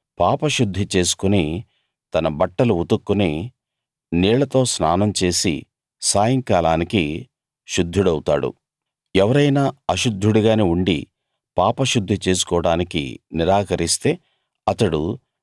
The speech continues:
యెహోవా పరిశుద్ధ స్థలాన్ని అశుద్ధం చేశాడు గనక, అలాంటి వాణ్ణి సమాజంలో లేకుండా చేయాలి. పాప పరిహార జలం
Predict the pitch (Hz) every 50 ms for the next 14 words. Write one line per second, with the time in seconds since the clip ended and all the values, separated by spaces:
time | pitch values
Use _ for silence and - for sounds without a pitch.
0 | _ _ - - 90 104 104 123 139 139 131 135 131 127 - - 95 95 - 117
1 | 101 90 101 95 90 - - - 82 82 78 76 73 73 80 87 78 65 65 -
2 | - _ _ _ _ _ _ _ _ _ _ _ - - 101 - 139 117 104 98
3 | 120 117 104 - 98 90 82 - 95 80 76 73 67 - 80 85 95 - 120 139
4 | 165 - _ _ _ _ _ _ _ _ _ _ - 90 95 98 98 98 90 -
5 | 82 85 95 104 113 98 92 117 165 180 _ _ _ _ _ _ _ - - -
6 | - 92 104 120 135 143 139 127 131 123 120 120 104 82 87 92 90 - 98 95
7 | 104 123 - - 87 78 78 78 76 67 73 73 - _ _ _ _ _ _ _
8 | _ _ _ _ _ _ _ - 101 107 135 - - 143 131 - 110 113 120 110
9 | 110 113 117 113 107 85 85 90 87 85 76 73 82 101 -